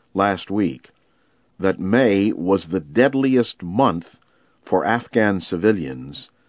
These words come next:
since it began keeping records in two thousand seven. The U N said three hundred sixty-eight civilians were killed last month. The majority of the deaths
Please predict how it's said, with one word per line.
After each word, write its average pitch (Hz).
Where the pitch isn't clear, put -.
since 123
it 110
began 104
keeping 120
records 90
in 90
two 92
thousand 71
seven. 62
The 95
U 113
N 110
said 101
three 135
hundred 113
sixty-eight -
civilians 104
were 87
killed 104
last 107
month. 127
The 76
majority 98
of 82
the 85
deaths 110